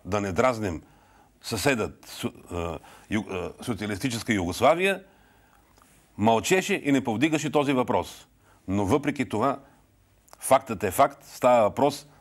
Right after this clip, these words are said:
за геноцид. Това, което е станало в Северна Македония, е определено като геноцид, когато става въпрос за пра-, нарушаване правата на човека. Те са универсални.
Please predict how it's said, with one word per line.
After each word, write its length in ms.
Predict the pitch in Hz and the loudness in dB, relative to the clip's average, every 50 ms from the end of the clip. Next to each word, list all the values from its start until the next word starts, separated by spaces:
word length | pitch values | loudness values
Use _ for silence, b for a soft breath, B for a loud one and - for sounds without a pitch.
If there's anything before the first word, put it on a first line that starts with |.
| b - | b -12
за 420 | 92 87 87 104 147 160 147 147 - - | -10 -6 -2 0 0 0 0 -2 -6 -8
геноцид. 800 | 87 98 117 107 107 101 - 113 101 - - - - - - - _ _ _ _ _ _ b b b b b b b b b b b b b b b b _ _ _ _ _ _ _ _ _ _ _ _ | -4 -2 0 0 0 -2 -2 -4 -4 -6 -8 -18 -20 -20 -20 -20 _ _ _ _ _ _ b b b b b b b b b b b b b b b b _ _ _ _ _ _ _ _ _ _ _ _
Това, 260 | - 127 127 165 180 | 2 4 6 6 4
което 280 | 180 170 180 180 - 156 | 4 4 0 0 2 0
е 40 | 139 | 0
станало 460 | - - 160 156 151 143 131 120 107 | 2 2 2 4 4 4 2 2 0
в 40 | 95 | 0
Северна 360 | - 151 139 151 143 139 143 | 0 2 2 2 2 2 2
Македония, 640 | 139 139 135 135 113 123 120 107 95 85 78 73 76 - _ _ _ - | 0 0 -2 -2 -2 -2 -2 -2 -2 -4 -6 -10 -12 -18 _ _ _ -2
е 60 | 110 | -2
определено 680 | 110 90 - 110 104 98 110 117 127 120 110 95 82 - - | -2 0 -2 -2 0 0 2 2 2 0 -2 -2 -6 -8 -8
като 220 | - 101 80 92 85 | -8 -8 -6 -4 -2
геноцид, 600 | 80 - 92 101 95 - 185 180 - - - - b b b b b b b b b b b b _ | -2 0 0 0 0 0 -2 -2 -4 -8 -20 -20 b b b b b b b b b b b b _
когато 240 | - 262 294 247 240 | 0 2 2 0 0
става 220 | - - 151 151 | 2 4 4 4
въпрос 340 | 147 139 139 131 156 156 127 | 4 4 2 2 0 0 2
за 120 | 131 139 | 0 -2
пра-, 240 | 107 135 123 120 98 | -2 -2 -2 -2 -2
нарушаване 560 | 104 110 113 107 101 - 151 143 147 143 131 | -2 -2 -2 -2 0 2 2 4 4 2 0
правата 300 | - 120 131 143 143 139 | 2 2 2 2 2 0
на 100 | 123 113 | -2 -2
човека. 380 | - - 101 117 139 - 120 95 | -2 0 0 0 0 0 -2 -2
Те 160 | - 143 135 | -2 -2 0
са 100 | - 139 | 0 0
универсални. 760 | 127 117 110 95 104 92 - 135 131 123 113 90 78 76 76 | 0 2 2 0 -2 -2 0 0 2 2 0 -2 -4 -8 -12